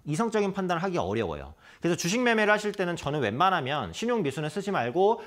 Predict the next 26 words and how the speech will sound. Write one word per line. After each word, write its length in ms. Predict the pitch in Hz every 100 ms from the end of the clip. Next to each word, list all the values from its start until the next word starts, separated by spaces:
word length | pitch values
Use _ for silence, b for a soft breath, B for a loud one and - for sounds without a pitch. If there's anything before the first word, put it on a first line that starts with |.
| B B
본인 340 | 165 180 247
자금으로 420 | 214 123 139 143 156
하세요. 500 | - 143 117 73 - b
이렇게 280 | 131 175 180
말씀을 400 | 101 90 151 160
드리는데 680 | - 123 117 82 123 82 - _ b b b
이 260 | 170 208 202
공모주 640 | 160 170 233 262 220 240
같은 400 | 143 - 180 175
경우에는 720 | 175 160 156 143 147 285 311 - -
약간 420 | 165 175 - 262 135
예외가 320 | 156 247 131
있습니다. 400 | - 214 135 - _ _ b b b 104
어, 120 | 104
대출을 380 | 170 165 320 156
잠깐 260 | 143 208
받아서 280 | 131 135 185
하시는 240 | 202 220
것도 180 | 151 -
괜찮아요. 640 | - 107 - 254 220 80 73 -
왜? 380 | 131 101 73 - _ b b
어차피 340 | 214 220 285 208
잠깐 320 | - 165 226
쓸 160 | 269 277
거니까. 640 | 294 185 - 78 104 95 _ _ b b b b
잠깐 640 | - 165 180 214 226 247